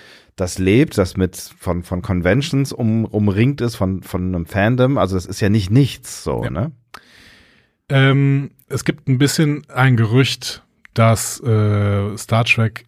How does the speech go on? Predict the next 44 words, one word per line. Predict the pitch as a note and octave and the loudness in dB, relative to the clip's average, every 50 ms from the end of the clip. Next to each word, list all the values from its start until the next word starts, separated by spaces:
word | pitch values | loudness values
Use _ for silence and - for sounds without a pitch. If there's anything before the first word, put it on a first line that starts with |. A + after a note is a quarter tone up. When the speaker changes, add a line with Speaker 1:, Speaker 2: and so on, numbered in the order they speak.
| _ _ _ | _ _ _
Speaker 2:
in | - A2+ A2+ G#2+ | -4 -2 0 2
der | G#2+ G#2+ | 2 0
Serienwelt | F#2 F#2+ A#2 C3 D#3 D3 D#3 D3+ C#3 B2+ C#3 C3+ C#3+ C#3+ | 2 2 2 4 4 4 2 0 2 2 2 2 2 0
erstmal | A#2+ A2+ - - A2 G#2 - | -2 -4 0 0 0 0 0
Stopp | - - - C#3 C3+ - | -2 -2 -2 -4 -2 -2
macht | - D3 E3 D#3 - - | -2 0 0 -2 -2 -4
und, | - C#3 A#2 A2+ - - - C#3+ | -2 -2 -2 -2 -4 -10 -4 0
ähm, | B2+ A#2 A2+ A2 G#2+ A2 A2 A2 | 2 2 4 4 2 2 0 0
Skydance | - - - A#2 A2 C3 C#3 C3 C3 C3 B2 - | -2 -2 0 2 4 4 4 4 4 2 2 -2
sich | A#2+ - - | -6 -6 -2
wieder | A2+ A2+ A2 | -2 0 2
mehr | A2 A#2 A#2 A#2 G#2 | 2 2 2 2 0
auf, | G#2 - - - - - - | -2 -6 -10 -18 -20 -18 -10
auf | - B2 A2+ A2 G#2 A2 - - - | -2 0 0 0 0 -4 -10 -14 -14
Star | - - - B2+ A#2+ | -14 -4 0 0 0
Trek | A#2 - A#2 A2 - | 0 0 -4 -6 -6
Filme, | - - C3+ C3+ C#3+ E3+ F3 F3 - - - - | -2 2 2 4 4 4 2 2 -2 -12 -18 -10
äh, | - C#3+ C3+ C3+ C#3 C#3+ C#3+ B2+ | -2 0 2 4 4 4 2 0
konzentrieren | - D3 C3 C3+ B2+ - - C#3 D3 D3 C3+ | 0 0 0 0 -2 0 -2 -2 0 0 0
wird. | C3+ D3+ D#3+ - | 0 0 -2 -2
Speaker 1:
Wie | - C2+ | -4 -10
fürchterlich. | - - D#2+ C#2+ - - C2+ C2+ C#2 - - - _ _ _ _ _ _ | -6 -6 -6 -4 -4 -4 -6 -6 -6 -10 -14 -20 _ _ _ _ _ _
Speaker 2:
Das | - A#2+ A2 - | -2 0 0 0
glaube | - A2+ A2 D3 F#3 G#3+ | -2 0 2 4 4 4
ich | F3 G3+ | 4 4
ehrlich | F3+ E3+ F3 F3 | 2 2 2 2
gesagt | - E3 D3 D#3 D#3 E3 - - | 2 0 0 2 2 2 2 2
nicht, | B2+ C#3 F#3 F3+ - - | 4 4 4 4 2 0
weil | B2 A#2+ | 0 0
Filme | A#2 - - B2+ C#3+ D#3+ F3 F3+ E3+ D#3+ | 0 0 2 2 4 6 6 6 6 4
sind | B2+ A#2+ C#3+ E3 - | 4 2 0 0 0
eigentlich | C3 B2+ C#3 C#3+ C3+ C#3+ C3 - | 0 0 0 0 -2 -4 -6 -6
gerade | - - C3 C#3 C#3+ C3 B2+ | -4 -2 -2 0 0 0 0
nicht | B2+ D3+ D#3 - | 0 0 -2 -4
so | - - C#3 C#3 C#3 C#3+ C#3 | -6 -2 0 0 2 2 0
das | A#2+ B2+ C3+ C3+ - - | 0 0 -2 -2 -4 -6
Ding, | - C#3 C#3+ C#3+ C3 | -4 -2 -2 -2 0
womit | B2+ C3 C3+ C3 C3 | -2 -2 -2 -2 -4
man | B2+ A#2+ A2 | -4 -2 -2
so | G#2+ | -2
richtig | G2+ G#2+ D3+ D#3+ - - F3 - | -2 -2 -4 -4 -4 -6 -6 -4
viel | - F3+ F#3 | -2 -4 -4
Kohle | F3+ - F3 F#3 G3 G3 | -2 -2 -2 -2 -2 -2
verdient. | - - E3+ D3 D3+ E3+ F#3 A3 - | -2 -4 -6 -6 -4 -6 -6 -6 -8